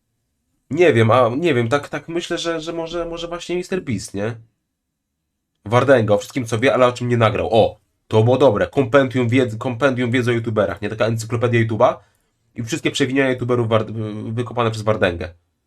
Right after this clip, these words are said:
No. Mówię, PewDiePie nie wiem, mimo że go bardzo, bardzo lubię i szanuję, to PewDiePie nie wiem, natomiast Mister Beast myślę, że spoko by było. Pozdrawiam z siłowni, pozdrawiam bardzo serdecznie.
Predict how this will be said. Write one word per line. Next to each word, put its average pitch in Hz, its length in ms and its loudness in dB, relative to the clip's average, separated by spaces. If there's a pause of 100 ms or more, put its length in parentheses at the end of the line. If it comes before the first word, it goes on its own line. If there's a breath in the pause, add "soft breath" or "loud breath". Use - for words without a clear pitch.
(320)
No. 110 260 -6 (1400)
Mówię, 113 180 -2
PewDiePie 156 440 -4
nie 135 220 2
wiem, 92 180 0
mimo 127 160 0
że 139 100 -2
go 139 100 -2
bardzo, 139 380 0
bardzo 110 220 0
lubię 107 140 -2
i 98 40 -6
szanuję, 104 280 -4
to 123 100 -10
PewDiePie 120 340 -4
nie 95 80 -4
wiem, 110 100 -4
natomiast 135 300 -6
Mister 120 260 -8
Beast 143 220 -8
myślę, 135 280 -6
że 143 100 -6
spoko 98 280 -6
by 85 80 -4
było. 85 320 -12 (520)
Pozdrawiam 131 240 0
z - 40 -8
siłowni, - 280 -2
pozdrawiam 127 360 -2
bardzo 117 180 -8
serdecznie. 92 460 -8